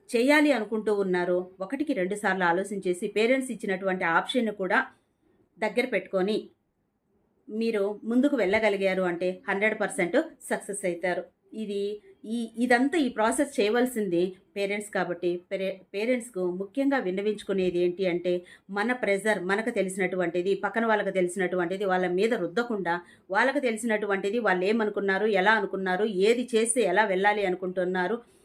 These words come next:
వాళ్ళ ఇంటెన్షన్ ఏముంది, వాళ్ళ ఇన్స్పిరేషన్ ఎవరు, ఎవరిని తీసుకున్నారు అనేది, ఆ ఇన్స్పిరేషన్ అనేది వాళ్ళకి లేకపోతే మనం కల్పించడం కూడా మన బాధ్యతే.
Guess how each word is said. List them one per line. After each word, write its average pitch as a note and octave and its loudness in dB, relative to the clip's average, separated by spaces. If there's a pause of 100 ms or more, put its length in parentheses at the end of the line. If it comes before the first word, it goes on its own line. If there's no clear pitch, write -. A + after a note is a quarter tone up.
(300)
వాళ్ళ A#3 -2
ఇంటెన్షన్ B3+ 2
ఏముంది, G#3+ 0
వాళ్ళ A3 4
ఇన్స్పిరేషన్ D4 4
ఎవరు, A3+ 4
ఎవరిని A#3+ 2
తీసుకున్నారు G3 -2 (340)
అనేది, G3+ 2
ఆ F#3 0
ఇన్స్పిరేషన్ B3+ 2
అనేది G#3+ 0
వాళ్ళకి F#3+ 0
లేకపోతే G3 0
మనం F3+ 0
కల్పించడం G3 0
కూడా F#3+ 0
మన F#3+ 0
బాధ్యతే. E3+ -2